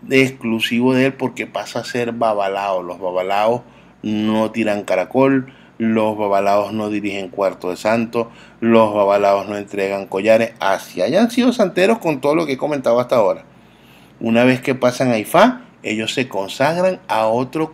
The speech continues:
culto, al culto de Ifá. Y entregan deidades por Ifá, y entregan collares, el collar de Orula y otro tipo de collares por Ifá,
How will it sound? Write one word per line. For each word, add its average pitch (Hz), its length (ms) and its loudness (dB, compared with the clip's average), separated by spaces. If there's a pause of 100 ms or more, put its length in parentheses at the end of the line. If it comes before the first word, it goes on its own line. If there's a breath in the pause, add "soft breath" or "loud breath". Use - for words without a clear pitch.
culto, 120 440 2
al 101 120 -10
culto 123 480 0
de 127 100 2
Ifá. 98 540 -4 (2500 loud breath)
Y 135 140 6
entregan 123 480 4
deidades 139 600 2 (120)
por 113 240 0
Ifá, 107 440 2 (240 loud breath)
y 117 100 0
entregan 110 540 0
collares, 123 560 2
el 127 100 -2
collar 101 320 0
de 120 60 0
Orula 143 400 4
y 123 60 4
otro 123 220 -4
tipo 139 220 -6
de - 60 -8
collares 147 420 2 (140)
por 196 280 2
Ifá, 147 600 0